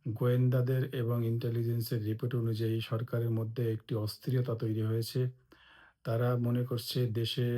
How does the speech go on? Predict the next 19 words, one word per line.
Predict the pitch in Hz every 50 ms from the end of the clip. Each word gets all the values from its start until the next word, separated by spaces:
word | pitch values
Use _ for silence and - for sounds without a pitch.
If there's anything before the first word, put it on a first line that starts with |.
| 123 - -
এই | - 117 120 -
আন্দোলনের | 117 113 113 113 113 117 117 117 117 117 113
ফলে | 110 - - 123 120 117 113
একটি | - 110 - - - 120 120
অচল | 120 - 117 - - 117 113
অবস্থার | 113 107 110 107 - - 107 101 -
সৃষ্টি | - 120 127 - - -
হতে | 101 110 107 - 107
পারে। | 95 - 92 90 85 - _ _ _ _ _ - - - - - - - - - _ _ _ _ _ _ -
তাহলে | - 123 127 127 131 131
এই | 127 123
প্রশ্নের | 127 - 127 127 123 - - 151 139 135 131 120 - - - -
উত্তরে | 139 - - - 151 135 135 131 127
যেটা | 120 - 127 123 117
বলা | 113 120 120 117
যেতে | 113 120 117 -
পারে, | 120 - 127 117 113 113 143 - - -
যদি | 113 - 120 113 123 127
সরকার | 123 - - 123 123 123 - - - 123 123 127